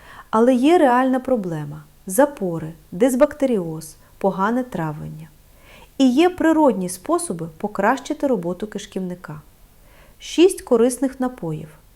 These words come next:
кефір з ляною олією, чорнослив, овочеві соки, вода з лимоном і медом, трав'яні чаї, смузі з волокнами. Обережно з сильними проносними. Не використовуйте постійно.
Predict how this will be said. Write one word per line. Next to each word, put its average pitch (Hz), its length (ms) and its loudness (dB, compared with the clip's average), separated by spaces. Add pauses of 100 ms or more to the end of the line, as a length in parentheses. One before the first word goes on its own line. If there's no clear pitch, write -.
(320)
кефір 294 460 2
з 214 100 -2
ляною 214 500 -2
олією, 170 640 -8 (460)
чорнослив, 202 800 -2 (360)
овочеві 262 520 0
соки, 180 500 -8 (500)
вода 247 400 4
з 262 60 -4
лимоном 226 560 2
і - 100 -10
медом, 170 460 -8 (400)
трав'яні 285 480 2
чаї, 190 560 -6 (280)
смузі 277 520 -2
з 208 80 -4
волокнами. 156 640 -8 (760)
Обережно 240 680 0
з - 120 -8
сильними 202 440 -4
проносними. 170 680 -10 (320)
Не 240 160 8
використовуйте 285 840 2
постійно. 180 640 -8